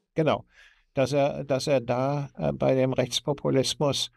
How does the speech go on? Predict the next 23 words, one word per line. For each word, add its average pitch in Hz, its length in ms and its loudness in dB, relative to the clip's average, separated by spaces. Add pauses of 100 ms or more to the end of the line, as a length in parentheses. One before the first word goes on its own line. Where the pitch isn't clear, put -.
(280)
äh, 135 160 0
Verbündete 147 680 0
hat, 143 200 -2
die 147 80 0
er 135 120 2
entsprechend, 127 680 -2
äh, 71 220 -2
aufrüstet. - 800 -4 (760)
China 147 600 0
macht 139 340 -4
das 127 240 2
eher 143 360 2
im 139 160 -4
siebzehn 143 460 -2
plus 120 240 -4
eins 143 300 -2
Format, 175 580 -2
also 131 240 -2
mit 120 220 -2
osteuropäischen 147 1120 -2
und 147 180 -4
südeuropäischen 165 1000 -2
Ländern, 156 580 0